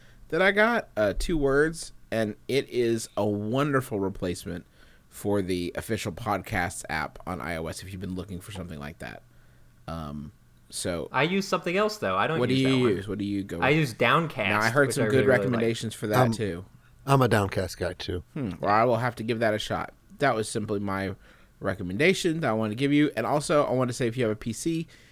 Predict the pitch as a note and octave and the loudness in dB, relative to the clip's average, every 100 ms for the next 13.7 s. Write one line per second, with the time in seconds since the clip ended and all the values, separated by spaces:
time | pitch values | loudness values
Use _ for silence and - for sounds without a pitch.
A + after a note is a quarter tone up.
0 | _ - A#2 B2+ C3 - B2+ B2+ - A2+ | _ -8 -6 2 0 4 2 2 2 0
1 | - G2+ G#2+ G#2 F#2+ F2 F#2+ _ _ F#2 | 0 -2 0 0 -2 -6 -10 _ _ -6
2 | F2+ F2 - - - - G2 G2 F#2+ F2+ | -6 -8 -12 -20 -20 -8 -4 -4 -4 -4
3 | F2+ F2 - _ D2+ D#2+ G2+ G2 F2+ E2+ | -6 -10 -16 _ -8 -2 0 0 -2 -6
4 | D#2+ D2 - _ - _ _ G#2+ G#2 - | -8 -10 -14 _ -20 _ _ -4 -2 -2
5 | C#3 C3 B2+ A#2 A2+ F#2 G#2 B2 C#3 E3+ | -2 0 0 0 -4 -4 0 0 2 2
6 | F#3 - G2 G2 G2 F#2+ F#2+ - F#2 F2+ | 0 -2 -6 -4 -4 -4 -6 -6 -4 -4
7 | F2 - A2 A2 F#2+ - B2+ B2+ A2 A#2 | -4 -6 -8 -4 -4 -4 -8 -4 -2 -2
8 | A#2+ - A2+ - D3+ D#3 - - - - | -4 -8 -12 -4 -2 -2 -4 -20 -20 -20
9 | - _ G2 F#2+ F#2 F2+ F2+ F2 - G#2+ | -20 _ -4 -2 -2 -4 -6 -8 -8 0
10 | A2 G#2+ F#2 E2 - _ - - - - | 2 2 2 -4 -10 _ -20 -14 -14 -6
11 | - F3 E3 D3+ C3+ - A#2+ A#2 G#2 G#2+ | -2 0 2 2 0 0 2 2 2 0
12 | G2 G2 G2 F#2+ F2+ F#2 F#2+ - G2+ F#2+ | -2 -4 -4 -4 -6 -8 -8 -6 -4 -4
13 | F#2 - F2+ F2 F2 E2+ - | -8 -6 -4 -4 -4 -8 -14